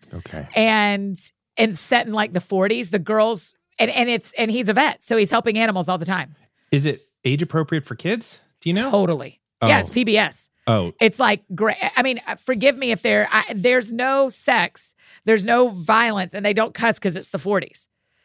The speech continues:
Speaker 2: It's
Speaker 1: Yeah,
Speaker 2: set in the
Speaker 1: no.
Speaker 2: forties.
Speaker 1: Yeah, no, that's
Speaker 2: So
Speaker 1: right.
Speaker 2: I don't think any of the things that you would have to have a follow-up. I mean, there's a birthing of a cow that is traumatic for all of us. So
Speaker 1: Oh, man.
Speaker 2: a calf, but it might as well have been a cow.
Speaker 1: Eve watches
Speaker 2: So
Speaker 1: these vet shows all the time.
Speaker 2: I
Speaker 1: And,
Speaker 2: think they'll love it.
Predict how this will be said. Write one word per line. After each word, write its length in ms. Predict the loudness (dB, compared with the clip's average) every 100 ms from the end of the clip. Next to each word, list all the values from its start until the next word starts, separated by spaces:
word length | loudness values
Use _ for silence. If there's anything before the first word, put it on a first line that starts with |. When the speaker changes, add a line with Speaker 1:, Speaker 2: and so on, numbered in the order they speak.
| _ _ _
Speaker 2:
It's 100 | 4
Speaker 1:
Yeah, 60 | 4
Speaker 2:
set 60 |
in 60 | 4
the 60 | 2
Speaker 1:
no. 60 | 2
Speaker 2:
forties. 460 | 0 -2 -10 -10
Speaker 1:
Yeah, 220 | 0 0 2
no, 160 | 0
that's 160 | -2 2
Speaker 2:
So 80 | 4
Speaker 1:
right. 100 | 4
Speaker 2:
I 40 |
don't 240 | 2 0 0
think 220 | -2 0
any 200 | -2 -2
of 120 | -2
the 80 | -4
things 320 | -2 -2 -4
that 100 | -4
you 140 | -2
would 80 | 0
have 140 | -2 -2
to 60 |
have 100 | -4
a 80 | -4
follow-up. 520 | -2 -2 2 2 0 -2
I 60 | -4
mean, 160 | -2
there's 280 | 0 -2 0
a 60 | 0
birthing 460 | 2 0 0 -2
of 40 | -2
a 60 |
cow 340 | 0 2 4 2
that 120 | -2
is 380 | -2 -2 -4 -12 _ _
traumatic 760 | -2 0 2 2 2 2 0 -2
for 160 | 0
all 160 | 0 -2
of 60 | -8
us. 160 | -12
So 380 | 0 2 2 -2
Speaker 1:
Oh, 260 | -10 -12 -8
man. 300 | -2 -2 0 -2
Speaker 2:
a 80 |
calf, 420 | 2 2 0 -6 _ -2
but 200 | -2 0
it 120 | -4 -4 -2
might 160 | 0 2
as 100 | 2
well 120 | 0
have 80 | 2
been 120 | 0
a 40 |
cow. 220 | 0 -4 -6 _ -6 0
Speaker 1:
Eve 240 | 0 2
watches 300 | -2 2 2
Speaker 2:
So 60 | 2
Speaker 1:
these 200 | 0 -2
vet 180 | -4
shows 240 | -2 -2 0
all 140 | -2
the 40 | -2
time. 380 | -2 -2 -2 -6 _ _ _
Speaker 2:
I 140 | 2 2
Speaker 1:
And, 120 | 2
Speaker 2:
think 160 | -2
they'll 180 | -4 -4
love 300 | -2 -2 0
it. 420 | 0 -2 -6 -14